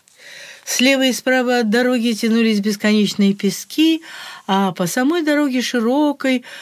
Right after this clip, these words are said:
протаренной не одним экипажем, быстро катилось облако пыли. Из облака раздавались звуки, напоминающие разухабистую песню.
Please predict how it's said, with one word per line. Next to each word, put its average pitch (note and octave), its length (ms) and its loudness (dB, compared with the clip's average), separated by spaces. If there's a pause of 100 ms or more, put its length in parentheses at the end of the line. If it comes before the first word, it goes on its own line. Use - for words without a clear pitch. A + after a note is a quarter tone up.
(160)
протаренной C4 1000 0 (260)
не A#3+ 180 2
одним B3 560 2
экипажем, G#3 760 0 (260)
быстро E4 560 0
катилось C#4 840 -2 (260)
облако G#3 640 0
пыли. C#3 680 -4 (560)
Из A3 220 2
облака C4 640 0
раздавались G#3+ 760 0
звуки, D4+ 720 0 (300)
напоминающие C#4 1080 0 (300)
разухабистую D4+ 1120 0
песню. D#3 640 -4